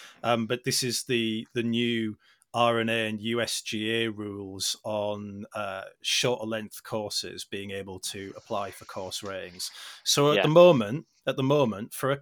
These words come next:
Speaker 1: for a course to be eligible for,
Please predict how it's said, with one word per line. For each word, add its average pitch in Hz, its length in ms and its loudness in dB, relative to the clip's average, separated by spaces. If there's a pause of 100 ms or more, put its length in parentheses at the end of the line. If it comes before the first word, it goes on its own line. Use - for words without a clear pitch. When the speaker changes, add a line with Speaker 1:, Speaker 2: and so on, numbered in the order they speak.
(200)
Speaker 1:
for 147 160 -2
a 156 60 -2
course 151 500 0
to 139 140 -4
be 120 500 0 (100)
eligible 117 840 -2
for, 101 520 -6